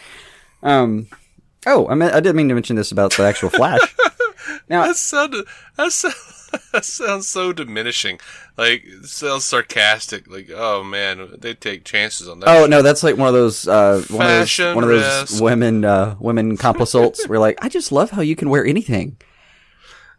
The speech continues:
Speaker 2: Yeah.
Speaker 1: Or how you'll just wear anything. You know, that kind of thing.
Speaker 2: Yeah.
Speaker 1: Um,
Speaker 2: Yeah.
Speaker 1: anyway, so about this actual show, I meant to mention, um, the nanotech being built into Abracadabra, that's cool. And
Speaker 2: Yeah,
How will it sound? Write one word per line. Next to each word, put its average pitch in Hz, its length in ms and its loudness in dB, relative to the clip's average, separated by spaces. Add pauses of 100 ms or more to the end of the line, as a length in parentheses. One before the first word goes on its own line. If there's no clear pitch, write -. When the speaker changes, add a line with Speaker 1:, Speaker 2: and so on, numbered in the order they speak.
(160)
Speaker 2:
Yeah. 120 300 -2 (180)
Speaker 1:
Or 135 120 4
how 143 160 2
you'll 127 200 2
just 120 260 -4
wear 92 180 2
anything. 82 500 -4
You 92 100 -10
know, 90 60 -6
that 90 120 -8
kind 98 100 -8
of 95 60 -12
thing. 95 160 -10 (300)
Speaker 2:
Yeah. 110 280 -10 (180)
Speaker 1:
Um, 87 380 -8 (160)
Speaker 2:
Yeah. 110 300 -8 (500)
Speaker 1:
anyway, 131 220 2
so 151 140 4
about 156 260 4
this 175 160 0
actual 104 240 0
show, 95 260 0
I - 40 -14
meant 139 180 -2
to 147 60 -2
mention, 113 460 -2
um, 95 540 -2
the 110 120 0
nanotech 143 440 0
being 123 180 2
built 117 220 2
into 120 260 0
Abracadabra, 127 680 2
that's 113 200 0
cool. 85 320 -6 (720)
And 113 420 0
Speaker 2:
Yeah, 262 140 -2